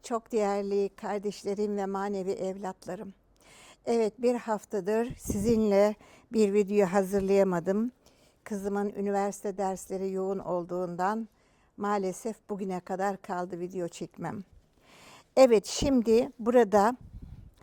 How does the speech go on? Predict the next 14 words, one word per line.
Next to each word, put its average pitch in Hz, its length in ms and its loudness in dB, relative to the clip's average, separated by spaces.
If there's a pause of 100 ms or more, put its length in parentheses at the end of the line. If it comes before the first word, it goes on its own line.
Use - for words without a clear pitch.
(540)
Tevbe 247 380 8
suresinin 208 1000 2 (240)
yüz 233 320 0
yirmi 233 260 2
sekizinci 233 680 -4
ayetini 202 720 -2
kısaca 190 480 -4
okuduk. - 500 -8 (420)
Mealini 226 600 4
de 196 100 0
okuyalım. 190 680 0 (760)
Şanım 277 560 6
hakkı 254 440 0
için 220 680 0